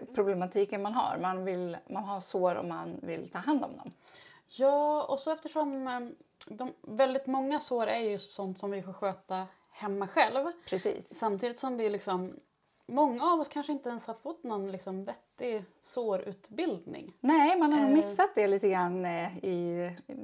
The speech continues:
Speaker 1: i skolväsendet.
Speaker 2: Mm.
Speaker 1: Mm, hur tar man hand om sår? Eh, så dagens avsnitt kommer att dyka in i det, och då med ett ganska stor, alltså, ur perspektivet att jag är undersköterska,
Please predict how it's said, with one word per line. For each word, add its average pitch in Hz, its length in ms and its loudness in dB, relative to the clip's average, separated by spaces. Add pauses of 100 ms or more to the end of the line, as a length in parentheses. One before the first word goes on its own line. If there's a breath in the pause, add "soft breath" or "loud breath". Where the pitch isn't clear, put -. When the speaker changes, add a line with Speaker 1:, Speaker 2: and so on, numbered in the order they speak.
Speaker 1:
i 220 140 -6
skolväsendet. 170 880 -2
Speaker 2:
Mm. 277 380 0
Speaker 1:
Mm, 208 300 0
hur 233 140 -4
tar 226 180 -6
man 202 120 -6
hand 196 160 -8
om 202 80 -10
sår? - 380 -4 (680 loud breath)
Eh, 196 380 -4
så 220 440 2 (160)
dagens 311 480 2
avsnitt 269 380 -2
kommer 196 400 -2
att 190 560 2
dyka 226 240 0
in 320 200 4
i 214 40 -2
det, 185 200 4
och 208 140 2
då 269 320 4
med 240 340 2
ett - 100 -10
ganska 233 380 0
stor, - 340 2
alltså, 214 300 4 (380 loud breath)
ur 208 400 6
perspektivet 202 840 2
att 196 140 -2
jag 190 100 4
är 190 40 2
undersköterska, 214 800 -2